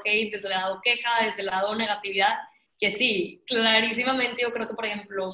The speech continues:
muchos ahorita que vivimos en México y que sabemos mucho de lo que está pasando en el país, es facilísimo querer quedarte en el "me quiero quejar de tal persona, de tal personaje, de tal iniciativa",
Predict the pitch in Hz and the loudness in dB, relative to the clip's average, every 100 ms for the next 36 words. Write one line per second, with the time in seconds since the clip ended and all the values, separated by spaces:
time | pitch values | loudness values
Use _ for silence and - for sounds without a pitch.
0 | 208 208 - 233 220 208 202 202 196 202 | -6 -8 -4 -4 -2 -2 -2 -2 -4 -8
1 | 196 190 190 190 202 220 202 185 180 185 | -8 -10 -12 -10 -4 -2 -2 -4 -4 -4
2 | 185 220 233 240 240 240 214 208 202 208 | -2 -4 -4 -2 -2 0 -2 -4 -4 -4
3 | 208 208 226 226 180 185 226 - 233 233 | -8 -4 -4 -2 -2 -4 -6 -4 -2 -2
4 | 233 - _ _ - 320 320 302 294 294 | -4 -18 _ _ 2 4 4 4 4 4
5 | 302 349 339 254 233 233 262 262 262 262 | 4 2 2 2 2 6 6 6 4 4
6 | 277 269 247 226 202 202 - - 214 214 | 4 4 4 4 2 0 -6 -4 0 2
7 | 220 240 220 214 220 208 202 185 185 185 | 0 0 0 2 2 0 -2 -4 -4 -6
8 | 208 240 285 285 247 185 190 196 196 180 | -6 -2 2 4 4 2 -2 -4 -8 -6
9 | 196 - 277 254 190 190 214 220 185 - | -4 0 2 2 2 -2 -2 -6 -8 -4
10 | 233 269 | 0 0